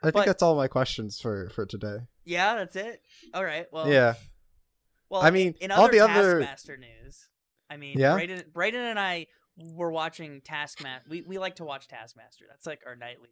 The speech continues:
Speaker 2: thing while we're being
Speaker 1: That's fair.
Speaker 2: degens. And so we were watching Taskmaster last night,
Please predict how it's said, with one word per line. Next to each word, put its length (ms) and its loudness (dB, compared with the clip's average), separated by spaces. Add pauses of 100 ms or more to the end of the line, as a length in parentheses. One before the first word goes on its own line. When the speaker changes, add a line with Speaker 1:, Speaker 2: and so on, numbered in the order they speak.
Speaker 2:
thing 160 -20 (220)
while 160 -16
we're 120 -18
being 300 -18
Speaker 1:
That's 140 -12
fair. 180 -10
Speaker 2:
degens. 360 -16 (320)
And 120 -14
so 360 -6
we 120 -10
were 60 -6
watching 280 -6
Taskmaster 640 -8
last 240 -16
night, 220 -16